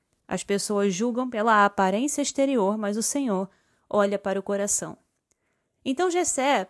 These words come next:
percebendo que o mais velho não tinha sido aceito, mandou o outro, Abinadab. E a mesma coisa aconteceu.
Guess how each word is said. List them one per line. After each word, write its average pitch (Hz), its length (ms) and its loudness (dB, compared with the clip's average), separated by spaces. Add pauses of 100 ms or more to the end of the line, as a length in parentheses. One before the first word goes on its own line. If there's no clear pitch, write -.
percebendo 240 600 -2
que 269 120 -8
o 254 40 -2
mais 254 200 0
velho 202 240 0
não 196 100 -4
tinha 196 280 -6
sido 208 180 -6
aceito, 240 440 -4
mandou 233 400 0
o 277 40 2
outro, 202 540 4
Abinadab. 180 880 0 (500)
E 208 120 -4
a 214 60 0
mesma 220 300 -2
coisa 202 260 0
aconteceu. 202 580 -2